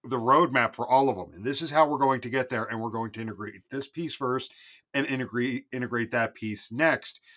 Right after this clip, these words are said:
Because as you said, you have organizations look at, looking at this great picture and say, "This is where we wanna be.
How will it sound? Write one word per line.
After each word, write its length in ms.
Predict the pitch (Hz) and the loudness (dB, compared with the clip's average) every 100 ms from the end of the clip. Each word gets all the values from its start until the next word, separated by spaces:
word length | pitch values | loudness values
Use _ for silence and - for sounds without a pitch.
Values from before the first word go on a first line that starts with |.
| _ | _
Because 220 | 131 139 | -6 -2
as 160 | 147 131 | 0 0
you 60 | 123 | 0
said, 240 | 214 214 | 2 2
you 80 | 143 | 4
have 120 | 135 | 2
organizations 800 | 139 135 120 113 165 180 127 107 | 2 0 -2 0 2 2 -2 -4
look 180 | 120 131 | -4 -4
at, 140 | 131 | -6
looking 340 | 127 131 127 123 | -4 -4 -4 -6
at 140 | 117 | -6
this 160 | 113 - | -10 -14
great 480 | - 123 180 185 | -12 -4 -2 -4
picture 440 | - 165 - 101 80 _ _ _ _ _ 135 | -6 -8 -6 -10 -10 _ _ _ _ _ -2
and 180 | 135 | -2
say, 360 | 131 139 127 104 _ _ - | 0 0 0 -6 _ _ -18
"This 360 | 110 190 214 | 6 6 8
is 140 | 208 170 | 4 4
where 160 | 190 | 6
we 100 | 175 | 6
wanna 220 | 160 151 | 4 2
be. 520 | 123 123 117 117 113 | 2 2 2 2 -4